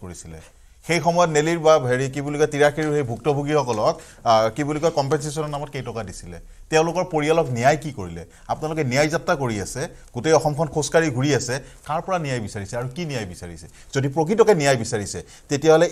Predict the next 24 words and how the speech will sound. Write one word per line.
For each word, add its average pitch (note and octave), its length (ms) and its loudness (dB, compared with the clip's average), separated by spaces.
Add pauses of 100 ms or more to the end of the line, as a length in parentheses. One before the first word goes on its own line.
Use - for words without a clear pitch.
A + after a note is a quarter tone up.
(140)
এইসকল F#3+ 440 6
ভুক্তভোগী, B2+ 560 0 (440)
যিসকলক D#3+ 680 4 (140)
হত্যা C3+ 340 4
কৰা A2+ 220 4
হ'ল, C3 160 2
যিসকল B2+ 420 0
হত্যাৰ D3 360 6
বলি G#2+ 200 -2
হৈছিলে, B2+ 300 -2 (320)
যিসকল C#3 360 2
প্ৰকৃত F3 260 4 (120)
ভাৰতীয় A#2 340 0
আছিলে, C3 180 2 (280)
তেওঁলোকৰ C#3+ 400 0
পৰিয়ালৰ D3 460 -2
ন্যায় C#3 220 -2
কৰক D#3+ 180 -2 (100)
না। C#2+ 60 -10 (360)
যদি D3+ 160 2
ন্যায় D#3 380 8
কৰিবলগীয়া B2+ 520 2
আছে, F#3 160 0 (400)
আপোনালোকৰ F3+ 460 4